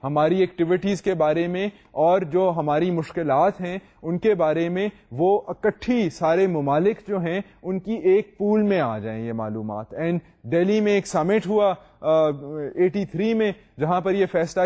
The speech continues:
کیا گیا کہ جی، نیم کے لیے ایک نیوز پول ہونا چاہیے،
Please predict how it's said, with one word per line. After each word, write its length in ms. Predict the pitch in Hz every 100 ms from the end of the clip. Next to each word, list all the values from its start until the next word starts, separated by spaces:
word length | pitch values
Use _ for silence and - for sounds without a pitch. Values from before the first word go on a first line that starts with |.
| 180
کیا 200 | 190 185
گیا 220 | 185 185
کہ 160 | 190 190
جی، 160 | 214
نیم 480 | 180 123 143 180 208
کے 160 | 214 202
لیے 320 | 180 180 202 - _
ایک 220 | - 175 156
نیوز 440 | 156 185 202 -
پول 240 | 196 208
ہونا 360 | 180 127 117 117
چاہیے، 320 | 117 107 107